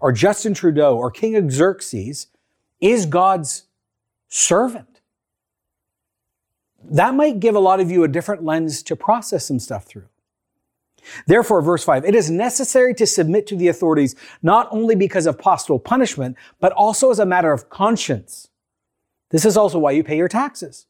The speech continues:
For the authorities are God's servants who give their full time to governing." This is the best summary. We don't just obey the government 'cause we don't want to get in trouble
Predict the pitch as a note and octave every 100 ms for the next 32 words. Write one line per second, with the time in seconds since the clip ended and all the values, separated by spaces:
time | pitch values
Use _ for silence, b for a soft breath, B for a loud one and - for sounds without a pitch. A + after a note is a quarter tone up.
0 | _ _ _ _ D#3+ D#3+ F3+ - D3+ E3+
1 | F3+ D3 B2 B2+ D#3 - D#3 A#2+ B2 C#3
2 | - b b b F3 D#3 C#3+ E3+ C#3 D#3
3 | E3 - D#3+ D#3+ C#3+ C3+ C#3 - D3+ D#3+
4 | F3 A#3 C4+ G#3+ A#2 E2 _ _ _ _
5 | _ _ B B B B F3+ F#3 F#3 F3+
6 | F#3 - D3 A2+ F#2 - _ _ _ D3
7 | C#3 B2 C4 B3 B3+ C#4 G#3 A3 G3 E3+
8 | E3+ F3+ C#3+ D3+ D3 C#3+ D#3+ C#3+ C#3 C3
9 | C3+ G#2+ E2+